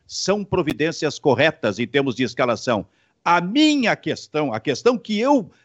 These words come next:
permanentemente coloco aqui no programa é o Cudê durante o jogo.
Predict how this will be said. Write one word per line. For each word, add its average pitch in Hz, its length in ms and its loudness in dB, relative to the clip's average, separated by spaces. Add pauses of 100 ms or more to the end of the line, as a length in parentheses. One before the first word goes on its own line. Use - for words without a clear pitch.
(260)
permanentemente 220 800 2
coloco 196 420 0
aqui 165 200 -2
no 196 100 4
programa 196 680 0
é 202 80 2
o 196 140 4
Cudê 196 640 2 (180)
durante 220 640 4
o 95 80 -6
jogo. 92 320 -8